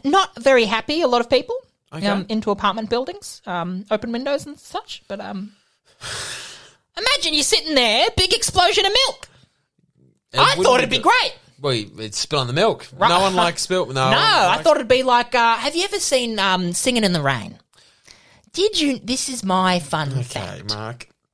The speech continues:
Speaker 2: I'm gonna
Speaker 1: Did
Speaker 2: blow your
Speaker 1: you
Speaker 2: mind in a
Speaker 1: know
Speaker 2: moment, but go on.
Speaker 1: they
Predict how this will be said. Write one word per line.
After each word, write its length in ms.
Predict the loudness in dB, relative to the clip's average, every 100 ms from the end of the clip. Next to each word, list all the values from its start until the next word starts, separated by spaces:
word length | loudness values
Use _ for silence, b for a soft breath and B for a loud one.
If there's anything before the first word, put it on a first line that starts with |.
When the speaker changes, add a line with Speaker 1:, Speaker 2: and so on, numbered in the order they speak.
| _ _ _ -12 -6
Speaker 2:
I'm 140 | -4
gonna 160 | 0 0
Speaker 1:
Did 100 | 2
Speaker 2:
blow 180 | 2 0
your 240 | 0 0
Speaker 1:
you 140 | 0 0
Speaker 2:
mind 340 | -2 -6 -12
in 60 | -10
a 20 |
Speaker 1:
know 100 | -4
Speaker 2:
moment, 320 | -2 -4 -8 -16
but 160 | -20 -20 _
go 220 | -8 -6
on. 240 | -8 -12 -18 _ _ _ _ _
Speaker 1:
they 260 | -6 -2